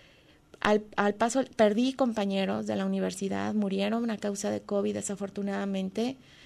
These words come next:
y cuando escuchaba, "Ya estoy infectado, estoy en el hospital", mis, mis compañeros médicos, yo decía, "No, o sea,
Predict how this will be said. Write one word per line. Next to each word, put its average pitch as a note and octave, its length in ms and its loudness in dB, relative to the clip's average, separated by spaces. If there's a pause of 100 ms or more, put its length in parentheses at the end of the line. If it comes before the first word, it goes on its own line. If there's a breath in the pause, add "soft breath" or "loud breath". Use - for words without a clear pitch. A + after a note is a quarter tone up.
(240 loud breath)
y G#3 480 0
cuando G#3 260 4
escuchaba, G#3 540 0
"Ya G3+ 140 2
estoy A3 260 0
infectado, G#3 460 -2
estoy G#3 240 -4
en G#3 100 -4
el G3+ 100 -4
hospital", G3 500 -2
mis, G3+ 200 0
mis G3 220 0
compañeros G3 500 0
médicos, G3+ 380 0
yo F#3+ 100 -2
decía, F#3+ 280 -6
"No, G#3 320 -4
o F#3 60 -4
sea, F#3+ 300 -8